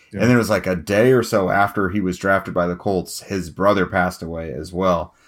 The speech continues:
Speaker 1: Mm.
Speaker 2: Uh, he earned the backup role as a rookie last year, backup quarterback behind Carson Wentz. And now, uh, this year, worked his way from third behind Nick Foles and Matt Ryan to backup.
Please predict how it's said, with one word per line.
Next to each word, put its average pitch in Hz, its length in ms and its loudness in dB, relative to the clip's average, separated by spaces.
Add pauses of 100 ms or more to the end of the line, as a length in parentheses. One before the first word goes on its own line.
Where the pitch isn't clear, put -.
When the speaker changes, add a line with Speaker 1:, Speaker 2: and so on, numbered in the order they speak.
(160)
Speaker 1:
Mm. 98 180 -6
Speaker 2:
Uh, 92 160 2
he 101 160 -4
earned 113 480 2
the 95 600 -2
backup 104 500 2
role 117 360 2
as 95 160 2
a 101 80 -2
rookie 113 380 0
last 104 320 2
year, 104 140 2
backup 95 340 0
quarterback 98 640 0
behind 92 440 0
Carson 92 360 -4
Wentz. 127 400 2 (600)
And 98 160 -2
now, 120 440 2 (140)
uh, 87 480 0
this 101 380 -4
year, 127 400 4 (300)
worked 92 340 0
his 92 120 -6
way 101 160 2
from 95 200 -4
third 101 380 2
behind 98 280 2
Nick 98 200 -2
Foles 110 260 0
and 95 80 -2
Matt 98 220 0
Ryan 101 500 0 (420)
to 85 100 -10
backup. 104 600 0